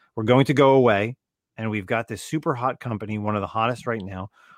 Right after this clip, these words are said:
What's the worst, what's the worst thing we could do? We could just say, 'We're so hot,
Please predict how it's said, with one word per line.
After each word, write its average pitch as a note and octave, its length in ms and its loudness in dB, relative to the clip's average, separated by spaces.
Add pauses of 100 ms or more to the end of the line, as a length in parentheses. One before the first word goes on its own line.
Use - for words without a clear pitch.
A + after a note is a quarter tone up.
(100)
What's C3 220 -2
the D#3 100 2
worst, C3 400 2
what's A#2+ 260 -8
the D3+ 120 2
worst B2+ 340 2
thing A#2 240 0
we G#2 100 -4
could G2 200 -8
do? F#2 200 -10 (480)
We A2+ 120 -8
could G2+ 120 -10
just G#2+ 240 -4
say, G#2+ 280 -2
'We're G2 180 -6
so C#3+ 280 2
hot, A#2+ 400 4